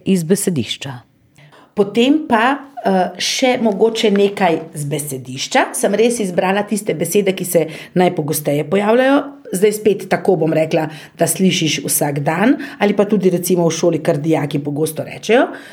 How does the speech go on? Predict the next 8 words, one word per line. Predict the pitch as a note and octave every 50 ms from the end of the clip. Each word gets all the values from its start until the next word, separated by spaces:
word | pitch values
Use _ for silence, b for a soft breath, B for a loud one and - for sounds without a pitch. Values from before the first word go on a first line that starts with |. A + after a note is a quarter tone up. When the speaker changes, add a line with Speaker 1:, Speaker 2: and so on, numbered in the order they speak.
| B B
Speaker 2:
Recimo | F3+ F#3+ F#3 - A3 G3+ F#3+
torej, | F#3 G3 F#3 F3 D#3+ D3 - - - - _ _ _ -
eh, | - E3 D#3 D#3+
mogoče | F3 E3+ D#3+ D3+ D3+ C#3+ C#3 C#3 C#3+ C3+ C#3 C#3+ C#3+ - - C#3+ D3 F#3+ C4+ - - B B B B B B B
je | F#3+ D#3+ F3 F3 F#3 A3+ -
seveda | - - - F3+ F3 F3+ F3 G3+ A3 - - -
veliko | - D#3 E3+ D#3+ D#3 F#3+ F#3+ - A#3+ A3
boljše | F#3 D3+ C#3+ D#3+ D#3 D#3+ D#3+ - - - A#3 C4